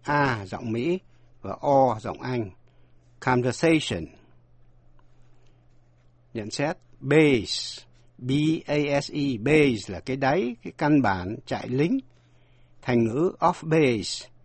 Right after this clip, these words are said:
là chật, sai hay lầm. Baseball. Basis,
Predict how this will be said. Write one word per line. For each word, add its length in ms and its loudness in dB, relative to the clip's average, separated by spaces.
là 140 -6
chật, 300 -2
sai 400 -2
hay 140 -6
lầm. 340 -2
Baseball. 760 2
Basis, 1000 0